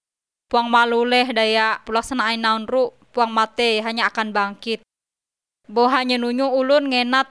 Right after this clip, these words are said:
watu san pakai nutup kuburan waktu iru. Belalu hanya keeyau. Lazarus,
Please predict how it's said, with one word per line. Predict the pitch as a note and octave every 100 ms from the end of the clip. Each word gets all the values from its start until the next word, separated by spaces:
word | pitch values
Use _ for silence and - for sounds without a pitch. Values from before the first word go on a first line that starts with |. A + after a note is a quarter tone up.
| -
watu | A#3 B3 - C#4 C4
san | A3+ B3+ A#3
pakai | B3 B3 B3
nutup | A#3+ - A#3+ _
kuburan | B3+ G#3+ A#3 B3 A#3+
waktu | A#3 A3+ - A#3+
iru. | A3+ C4+ A#3 _ _ _ _ _
Belalu | - B3 B3 A#3+
hanya | C#4 C4 C4+
keeyau. | B3+ A3+ G#3+ A3+ G#3+ G3 _ _ _ _ _ -
Lazarus, | B3 C#4 C#4 C#4 D#4+ D4+ -